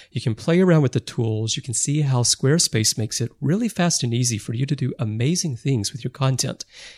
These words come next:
And then after fourteen days, when you sign up, and I know you're gonna want to, you can save ten percent using our offer code trek seven. That's a special offer from Squarespace for Trek F M listeners.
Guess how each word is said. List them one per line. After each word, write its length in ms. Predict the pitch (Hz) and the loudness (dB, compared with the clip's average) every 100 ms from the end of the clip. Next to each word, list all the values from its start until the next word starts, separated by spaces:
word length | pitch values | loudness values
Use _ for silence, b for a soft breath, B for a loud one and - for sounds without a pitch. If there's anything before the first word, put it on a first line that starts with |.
| B - | B 0
And 140 | 135 | 2
then 160 | 175 160 | 4 2
after 280 | - 190 214 | 4 2 2
fourteen 420 | - 185 - 156 | 2 2 2 2
days, 480 | 113 120 135 190 196 | 4 4 4 0 0
when 140 | 120 110 | 0 2
you 100 | 107 | 4
sign 340 | - 120 107 | 4 2 2
up, 220 | 113 160 - | 0 -2 0
and 160 | 139 113 | 2 2
I 80 | |
know 120 | 113 127 | 4 4
you're 160 | 127 | 4
gonna 180 | 117 104 | 4 2
want 200 | 101 104 | 0 -2
to, 260 | - 101 101 B B B | -2 -2 -4 B B B
you 120 | 143 | -2
can 120 | 190 | 0
save 320 | 180 156 135 - | 2 4 2 0
ten 280 | - 151 | 0 0
percent 640 | 156 135 - - 104 - - - | 0 2 2 4 2 -2 -12 -4
using 440 | 123 117 113 117 | 0 2 0 0
our 180 | 120 107 | 0 2
offer 240 | 139 131 | 2 0
code 380 | 110 113 104 95 | -2 -2 -2 -4
trek 400 | - 135 127 - - | -4 -2 -2 -4 -2
seven. 540 | - - 113 95 - 226 | 0 2 2 0 -8 -10
That's 300 | 202 110 123 | -6 -2 0
a 40 | |
special 380 | - 135 - 120 | 2 2 2 0
offer 340 | 113 - 147 | 0 0 -2
from 280 | - 170 180 | 0 -2 0
Squarespace 540 | - 160 143 - 139 | 0 2 0 2 0
for 100 | - | -2
Trek 260 | 123 120 - | -4 -2 -2
F 140 | 110 | -2
M 80 | 107 | -2
listeners. 420 | 98 - 104 101 | 0 0 0 0